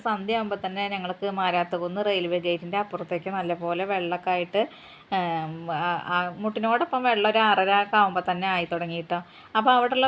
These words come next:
വീടുകളിലത്തെ ആൾക്കാരെയൊക്കെ ഒഴിപ്പിച്ചു. ആ, അത് പിറ്റേ ദിവസം, അതായത് ബുധനാഴ്ച, ഇന്നലെ കാലത്ത് ന-, ഞാൻ വീഡിയോ ഇട്ടിട്ടുണ്ടായിരുന്നു മാരാത്തുകുന്ന് റെയിൽവേ ഗേറ്റിൻ്റെ പരിസരം കാര്യങ്ങളൊക്കെ ട്ടോ. അപ്പോൾ നമ്മൾ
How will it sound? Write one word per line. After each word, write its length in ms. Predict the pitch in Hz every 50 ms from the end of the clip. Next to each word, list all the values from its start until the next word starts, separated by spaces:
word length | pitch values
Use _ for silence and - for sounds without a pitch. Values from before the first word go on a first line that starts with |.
| 254 254
വീടുകളിലത്തെ 440 | 247 233 220 202 196 185 190 226 214
ആൾക്കാരെയൊക്കെ 600 | 202 185 - 190 185 180 180 180 185 - - 202 202
ഒഴിപ്പിച്ചു. 520 | 190 180 175 - 170 156 - - 185 180 196 175 185 - - - - 196
ആ, 40 | 185 175 175 175 170 175 175 131 175
അത് 120 | 175 170 170
പിറ്റേ 240 | 180 175 170 - 220 233
ദിവസം, 260 | 233 214 208 - 220 208 202 180
അതായത് 280 | 190 190 190 196 208 202 190
ബുധനാഴ്ച, 480 | 180 175 175 175 175 175 170 160 - - 185 185 185
ഇന്നലെ 260 | 180 175 175 170 180 180
കാലത്ത് 460 | 220 220 208 190 175 175 175 - 214 226 247 - - - - - - - _ 196
ന-, 160 | 202 202 196 196 196 196
ഞാൻ 160 | 190 196 202 208 220 226 220 202 196 208 202 208
വീഡിയോ 240 | 208 208 208 220 226
ഇട്ടിട്ടുണ്ടായിരുന്നു 540 | 226 226 220 220 226 226 220 208 196 196 185 180 180
മാരാത്തുകുന്ന് 680 | 185 180 185 185 185 185 185 180 180 180 196 196 196 202
റെയിൽവേ 300 | 196 185 180 175 180 175
ഗേറ്റിൻ്റെ 300 | 180 180 180 185 175 185 226 247
പരിസരം 360 | 190 185 - - 170 180 180 180
കാര്യങ്ങളൊക്കെ 540 | 185 180 175 175 165 165 170 170 165 180 175 165 170
ട്ടോ. 120 | 180 170 170 - - - - - - -
അപ്പോൾ 140 | 240 269 262 262
നമ്മൾ 220 | 247 240 240 254